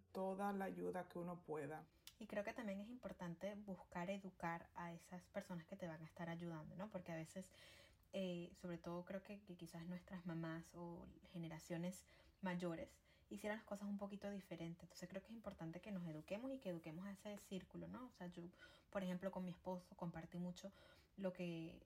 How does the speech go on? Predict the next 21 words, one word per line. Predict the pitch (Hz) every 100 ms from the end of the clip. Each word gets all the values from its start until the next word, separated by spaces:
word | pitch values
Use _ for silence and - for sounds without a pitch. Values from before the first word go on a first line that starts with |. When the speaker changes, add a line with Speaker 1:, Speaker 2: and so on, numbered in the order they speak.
| -
Speaker 2:
lo | 170 165
que | -
son | 175 175
las | 175
señales | 190 170 165 180 180
de | 180
la | 160
depresión | 160 - - 160 165
postparto. | 170 - 180 160 - - - - - - - -
Eh, | 165 165
y | 170
le | 170
dije, | 170 180
"Si | 180
en | 170
algún | 160 165
momento | 170 185 190 196
yo | 190 175 185 185
no | 190 190
logro | 185 175 175 175
identificarlas, | 170 165 160 - 170 202